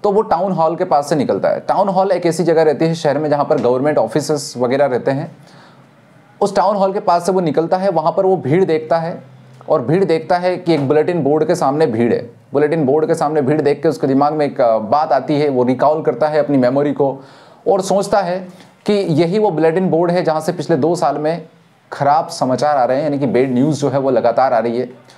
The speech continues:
जैसे कि हम युद्ध में हार गए, we, we have, uh, lost the war and all other orders from commanding officer।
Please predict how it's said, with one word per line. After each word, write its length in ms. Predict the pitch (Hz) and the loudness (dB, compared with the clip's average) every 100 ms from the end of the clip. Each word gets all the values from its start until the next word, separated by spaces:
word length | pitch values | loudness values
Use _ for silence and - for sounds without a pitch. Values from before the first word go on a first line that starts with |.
| - - | -20 -2
जैसे 240 | 151 156 151 | 0 0 -2
कि 100 | 156 | -2
हम 300 | 139 127 - - - | -2 -2 -8 -18 -4
युद्ध 160 | 135 127 | 0 2
में 120 | 139 | 0
हार 260 | - 135 139 | 2 0 0
गए, 280 | 135 135 - - - | -2 -2 -10 -18 -4
we, 100 | 120 | -4
we 340 | 123 - 117 | -4 -4 -2
have, 200 | 123 117 | -2 0
uh, 460 | 107 110 107 101 117 | 2 4 4 2 2
lost 280 | 120 127 117 | 2 0 -2
the 320 | 101 - 107 | -4 -4 0
war 240 | 117 120 131 - - - - - | 2 2 -2 -10 -20 -20 -20 -4
and 260 | 185 220 196 - - - - | -2 0 -4 -10 -16 -20 -2
all 280 | 165 208 208 | 0 2 0
other 260 | 165 170 180 - - | 0 0 0 -4 0
orders 480 | 135 151 151 139 139 | 0 2 0 0 -2
from 220 | 151 151 139 | -2 0 -2
commanding 380 | 127 123 131 | 0 0 0
officer। 360 | 123 - 101 92 | 0 -2 -4 -6